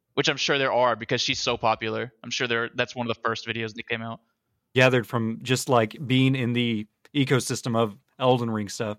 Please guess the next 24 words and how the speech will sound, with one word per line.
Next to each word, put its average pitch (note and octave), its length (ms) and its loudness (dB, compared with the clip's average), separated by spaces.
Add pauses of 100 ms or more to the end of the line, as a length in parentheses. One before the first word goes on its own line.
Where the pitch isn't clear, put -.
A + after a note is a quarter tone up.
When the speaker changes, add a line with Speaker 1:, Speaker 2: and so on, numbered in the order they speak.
(340)
Speaker 2:
it C3+ 100 -8
seems F#3 220 2
like D3+ 140 2
this A#2+ 180 -2
is C3 260 2
a A2+ 240 4
Lovecraftian A#2 840 2
story, A2+ 480 -4 (320)
but C3 160 4
different D3 520 0
than, A#2 460 0 (600)
uh, A2 340 4 (160)
what C#3+ 140 4
was C#3 160 2
the C3+ 80 2
Bloodborne? C3 420 2
Different E3+ 240 4
than D3 80 2
Bloodborne. A2 440 2 (300)
Bloodborne E3 360 4
was C3 160 2
very B2 420 4 (100)
space C3 420 2
octopus. A2 540 -2